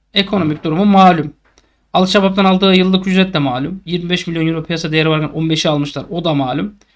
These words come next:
Ama en azından sezon sonuna kadar kiralık düşünülebilir mi diye düşünüyorum. Hani on dokuz maç, altı gol, beş asist. Ben bir ihtimal olarak köşeye sıkıştırayım.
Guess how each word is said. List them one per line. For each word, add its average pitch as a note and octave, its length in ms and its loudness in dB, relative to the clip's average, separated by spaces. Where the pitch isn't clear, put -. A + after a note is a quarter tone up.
Ama E4 200 4
en D4 80 8
azından B3 280 4
sezon A#3+ 260 0
sonuna A3+ 300 0
kadar G#3 240 0
kiralık G3+ 440 0
düşünülebilir G3 640 0
mi F3 160 0
diye D3 140 0
düşünüyorum. C#3+ 400 -6
Hani C#3 140 -2
on F3+ 240 4
dokuz E3 240 -2
maç, D#3+ 220 0
altı E3+ 280 -4
gol, D3+ 180 -4
beş D#3+ 200 -4
asist. G3+ 380 -8
Ben C4 300 -2
bir C#4 80 -2
ihtimal D#3+ 360 -2
olarak F#3+ 340 -4
köşeye F3 280 0
sıkıştırayım. C#3+ 640 -6